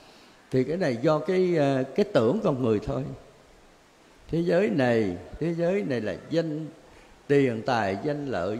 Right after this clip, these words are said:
và địa vị. Anh muốn thoát ra cái ba cái này không thể dễ thoát đâu. Bây giờ nên nhớ rằng dầu anh có công đức nhiều bao nhiêu cũng được, nhưng mà khi mà anh về Phật giới mà anh chỉ cùng có, có một cái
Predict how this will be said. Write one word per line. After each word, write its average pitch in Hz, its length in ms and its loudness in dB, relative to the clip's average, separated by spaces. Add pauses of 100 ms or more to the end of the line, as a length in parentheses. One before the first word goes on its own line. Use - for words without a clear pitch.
và 110 100 0
địa 110 280 0
vị. 107 240 -2 (960)
Anh 151 200 -4
muốn 156 160 -8
thoát - 300 2
ra 165 100 2
cái 175 220 -2
ba 165 320 0
cái 175 140 -2
này 127 100 0
không 135 220 -6
thể 127 160 -6 (100)
dễ 113 240 0 (100)
thoát 196 220 -4
đâu. 131 100 -8 (2000)
Bây 160 160 2
giờ 123 400 0
nên 143 220 -2
nhớ 151 280 2
rằng 110 260 -4 (880)
dầu 135 180 4
anh 147 200 0
có 202 60 4
công 175 380 0
đức 254 100 0 (180)
nhiều 147 280 8 (200)
bao 196 140 8
nhiêu 185 220 8
cũng 180 180 -4
được, - 320 -4 (520)
nhưng 220 240 2
mà 135 160 0
khi 208 220 4
mà 143 240 -2 (120)
anh 185 140 0 (140)
về 143 160 4
Phật 117 160 0 (100)
giới 190 200 2
mà 185 140 0
anh 180 140 0
chỉ 185 160 -4
cùng 131 140 0 (120)
có, 190 180 -2
có 202 140 0
một 156 180 -6
cái 190 80 -6